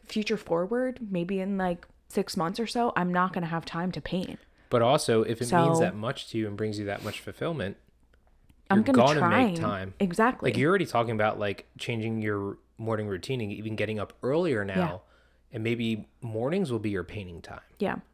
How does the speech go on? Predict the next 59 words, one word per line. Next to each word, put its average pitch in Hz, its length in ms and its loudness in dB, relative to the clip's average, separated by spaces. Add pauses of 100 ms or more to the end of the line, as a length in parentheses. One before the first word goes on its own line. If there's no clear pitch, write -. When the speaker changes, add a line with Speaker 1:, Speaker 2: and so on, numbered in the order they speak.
(120)
Speaker 2:
Or 180 220 12
Speaker 1:
Well 139 40 10
Speaker 2:
you 135 180 2
shift - 380 0
your 120 100 2
day 127 280 2
around 107 500 0
so - 140 -2
that 113 140 4
way 120 180 0
the 104 80 -6
stuff - 240 -2
that 127 80 -4
you 110 80 -12
used 123 160 -6
to 117 80 0
wait 120 200 -2
till 113 120 -6
when 110 160 -4
you 107 120 -4
get 113 220 -4
done 131 240 0
work 107 300 -2 (120)
Speaker 1:
Yeah. 185 200 -4
Speaker 2:
to 113 100 -6
do 101 360 -2 (220)
and 110 140 -10
prep - 220 -4
for 107 80 -6
class, 101 420 -6
you 104 60 -8
do 104 160 -8
that 120 180 -2
in 113 60 -12
the 110 60 -8
morning 127 460 -4
so - 200 -6
that 110 100 -2
way 113 80 0
you 110 160 -4
can - 120 -12
Speaker 1:
Yep. 170 100 -2
Speaker 2:
continue 113 360 -4
to 98 80 -10
paint 120 340 -8
after 101 260 -6
work. 151 320 -2 (560)
Like, 120 200 2
y-, 135 200 -12
you'll, 185 320 2
you'll 165 240 2
work 170 240 6
it 113 80 4
out, 110 180 2
but, - 160 -2
like, 127 260 2
you're 135 280 2 (120)
conscious 135 520 -6
of 98 360 -6